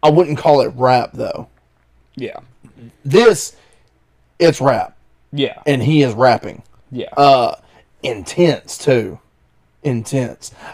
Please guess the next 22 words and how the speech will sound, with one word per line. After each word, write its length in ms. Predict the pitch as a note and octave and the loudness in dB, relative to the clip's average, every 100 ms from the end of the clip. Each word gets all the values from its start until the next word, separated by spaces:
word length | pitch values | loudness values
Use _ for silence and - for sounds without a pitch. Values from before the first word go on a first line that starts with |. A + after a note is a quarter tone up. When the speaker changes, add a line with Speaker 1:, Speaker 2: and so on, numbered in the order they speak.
| - | -2
Speaker 1:
I 80 | D#3+ | 0
mean, 320 | E3 D#3 B2 - | 4 2 0 -6
he 240 | - G#3 G3 | 2 2 4
comes 460 | - F#3+ F3+ D3 | 2 2 2 2
in 640 | E3+ E3+ D#3+ D#3 C#3+ C3 - _ _ _ _ _ _ _ _ _ _ _ _ _ _ _ _ _ _ _ _ _ _ _ _ _ _ _ - | 4 4 4 4 2 -2 -6 _ _ _ _ _ _ _ _ _ _ _ _ _ _ _ _ _ _ _ _ _ _ _ _ _ _ _ -6
like 640 | C#3+ C#3+ C3 C3 A#2+ D3 | 2 4 4 2 -2 -4
it's 120 | C3 | -2
about, 420 | C3+ C3+ B2+ - _ _ _ _ _ _ _ _ _ _ _ _ _ _ _ _ _ _ _ | 4 6 4 0 _ _ _ _ _ _ _ _ _ _ _ _ _ _ _ _ _ _ _
like 380 | C#3+ D3+ C#3+ - | -2 0 0 -2
it's 120 | C#3+ | -4
about 260 | C#3+ C3+ A#2+ | 2 2 4
blood, 400 | D3 C#3+ C3 A#2+ | 4 6 4 0
it's 100 | A#2+ | -2
about 240 | C#3+ C3 | 2 2
power. 440 | - D3 C3+ A#2+ - | 2 2 2 -2 -4
Speaker 2:
Drive. 500 | A#2 A#2+ G#2+ G2+ - _ _ _ _ _ _ _ _ _ _ _ _ _ _ _ _ _ _ - | -6 -2 -2 -2 -8 _ _ _ _ _ _ _ _ _ _ _ _ _ _ _ _ _ _ -16
Speaker 1:
It's 120 | - | -2
about 260 | D3 C#3+ B2+ | 2 2 4
drive, 440 | D3 C#3+ C3 B2 | 4 4 4 0
it's 120 | A#2+ | -4
about 260 | D3 C3+ B2+ | 0 0 2
power. 500 | D3 C3+ B2+ A#2 | 2 2 -2 -6